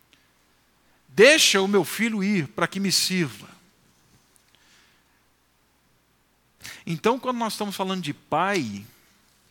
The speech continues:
e quando um judeu, e quando os discípulos ouviram Jesus falando assim, "Dessa forma vocês vão orar, dizendo, 'Pai nosso,'" era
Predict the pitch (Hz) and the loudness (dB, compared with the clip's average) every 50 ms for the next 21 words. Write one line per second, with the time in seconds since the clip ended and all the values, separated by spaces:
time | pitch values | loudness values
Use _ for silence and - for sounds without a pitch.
0 | _ _ _ - 151 - - 151 165 170 170 156 143 127 131 107 104 117 135 160 | _ _ _ -20 -16 -10 -8 -8 -6 -6 -6 -8 -8 -8 -10 -8 -6 -2 -2 0
1 | 175 170 151 120 107 90 - - - 117 - 127 131 131 127 123 120 107 - - | 0 -2 -4 -6 -10 -16 -20 -20 -20 -16 -12 -10 -10 -10 -10 -10 -8 -8 -8 -6
2 | - - 208 - - 214 190 147 156 143 120 104 123 160 175 156 143 123 113 131 | -8 -8 -10 -10 -8 -8 -6 -6 -6 -6 -8 -8 -10 -10 -8 -8 -8 -8 -8 -10
3 | 120 131 151 143 - - 135 139 135 131 117 - - - 139 135 131 127 120 117 | -10 -8 -10 -10 -8 -8 -8 -8 -8 -8 -8 -8 -8 -8 -8 -8 -8 -8 -10 -12
4 | 120 - - - - - - - - - - _ _ _ _ _ _ _ _ _ | -16 -20 -20 -20 -20 -20 -20 -20 -20 -20 -20 _ _ _ _ _ _ _ _ _
5 | _ _ _ _ _ _ _ _ _ - - 135 143 - - 131 - - - 151 | _ _ _ _ _ _ _ _ _ -4 -2 -2 0 0 -2 -4 -6 -6 -6 -6
6 | 180 185 180 160 143 139 127 - 139 127 123 127 123 117 107 110 107 104 95 95 | -4 -4 -6 -8 -6 -6 -6 -6 -6 -8 -8 -8 -6 -6 -6 -4 -6 -6 -6 -8
7 | - - - - - _ _ _ _ _ _ - - 120 110 123 123 120 113 107 | -12 -16 -20 -20 -20 _ _ _ _ _ _ -14 -10 -8 -6 -4 -4 -6 -6 -10
8 | 101 98 - - - _ _ _ _ - 117 113 107 98 101 113 151 160 - - | -14 -16 -20 -20 -20 _ _ _ _ -6 -4 -4 -4 -4 -4 -4 -4 -2 -2 -2
9 | - - - - - - _ _ _ _ _ _ _ _ _ _ _ _ _ _ | -2 -4 -6 -8 -12 -20 _ _ _ _ _ _ _ _ _ _ _ _ _ _
10 | _ _ _ _ _ _ _ _ _ _ _ _ _ _ _ _ _ _ _ _ | _ _ _ _ _ _ _ _ _ _ _ _ _ _ _ _ _ _ _ _
11 | _ _ _ _ _ _ _ _ _ _ _ _ _ _ _ _ _ _ _ _ | _ _ _ _ _ _ _ _ _ _ _ _ _ _ _ _ _ _ _ _
12 | _ _ _ _ _ _ _ _ _ _ _ _ _ _ _ _ _ _ _ _ | _ _ _ _ _ _ _ _ _ _ _ _ _ _ _ _ _ _ _ _
13 | - 151 170 185 202 202 196 190 180 165 135 120 | 2 4 6 8 10 10 12 12 12 10 8 6